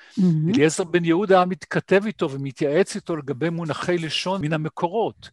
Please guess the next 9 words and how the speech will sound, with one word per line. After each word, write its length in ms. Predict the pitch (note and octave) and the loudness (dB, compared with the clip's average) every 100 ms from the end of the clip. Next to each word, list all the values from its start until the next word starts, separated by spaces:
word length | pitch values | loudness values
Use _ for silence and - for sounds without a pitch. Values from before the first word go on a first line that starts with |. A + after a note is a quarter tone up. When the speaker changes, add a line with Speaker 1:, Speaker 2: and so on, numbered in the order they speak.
| - | -8
Speaker 2:
וגם 360 | C3+ C#3+ F3+ | -2 2 4
הרבי 300 | E3+ D#3+ F3 | 4 2 2
מלובביץ'. 880 | G3 F#3+ G3+ F3 B3+ E3+ A#2 - - - - _ _ _ | 2 0 0 2 2 0 -4 -4 -6 -10 -20 _ _ _
יש 180 | C3 C#3+ | -2 0
לנו 100 | E3+ | 0
מכתבים 560 | D#3+ - - A#2 D3 E3+ | -2 -4 -6 -4 -4 -4
של 180 | - C3 | -4 -2
הרבי 280 | B2 C#3 | -2 -2
מלובביץ', 840 | D#3+ D3+ C#3 A#2 A2 B2 F#3+ - | -4 -6 -8 -6 -6 -8 -10 -10